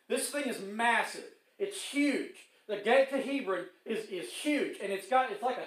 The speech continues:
tunnel when you get up to it. And so what happened was, Joab took Abner to the middle of the gate where it was dark, and nobody could see anything. And as soon as they got into that dark place,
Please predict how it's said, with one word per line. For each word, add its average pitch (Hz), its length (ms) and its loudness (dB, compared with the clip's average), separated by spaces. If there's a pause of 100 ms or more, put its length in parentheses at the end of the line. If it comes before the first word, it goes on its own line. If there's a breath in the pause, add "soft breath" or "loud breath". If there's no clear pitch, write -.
tunnel 277 380 -2 (240)
when 202 180 -10
you 190 80 -6
get 202 180 2
up 233 260 4
to 175 40 -8
it. - 240 -10 (1200)
And 214 160 4
so 233 140 6
what 262 180 4
happened 277 460 8
was, 175 400 4 (1160)
Joab 185 680 10 (440)
took 320 260 2
Abner 269 440 6
to 240 80 -4
the 196 140 -2
middle 349 420 4
of 320 140 2
the 277 60 -6
gate 240 360 4
where 233 140 6
it 190 40 -6
was 185 160 -6 (140)
dark, - 420 12 (480 soft breath)
and 233 260 0
nobody 302 500 12
could 269 200 -4
see 277 340 0
anything. 202 440 0 (500)
And 240 140 0
as - 100 -4
soon 370 240 0
as 330 140 2
they 285 160 6
got 277 180 12
into 247 140 4
that 240 340 8
dark 359 460 12
place, 214 800 4